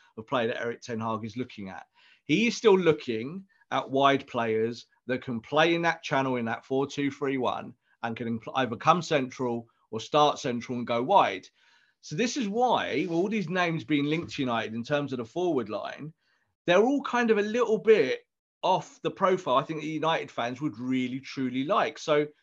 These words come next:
the Giroud one becomes, I think, almost the most interesting link, because he's a guy that's done it in the Premier League. You show at the World Cup, there's still plenty of life in his legs, but he is thirty-six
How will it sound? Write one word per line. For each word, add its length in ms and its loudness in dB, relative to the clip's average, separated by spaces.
the 80 -10
Giroud 600 -4
one 320 -8
becomes, 600 -6
I 40 -10
think, 220 -4
almost 260 -6
the 60 -8
most 220 -2
interesting 640 -4
link, 420 -6
because 440 0
he's 140 -6
a 40 -2
guy 260 2
that's 160 0
done 240 -2
it 100 -2
in 120 -4
the 60 -4
Premier 360 -2
League. 360 -6
You 80 -8
show 300 0
at 80 -4
the 60 0
World 300 4
Cup, 220 -4
there's 100 -12
still 180 -2
plenty 380 -2
of 100 2
life 300 4
in 80 -4
his 160 -6
legs, 460 -4
but 140 -2
he 140 -2
is 120 0
thirty-six 880 -2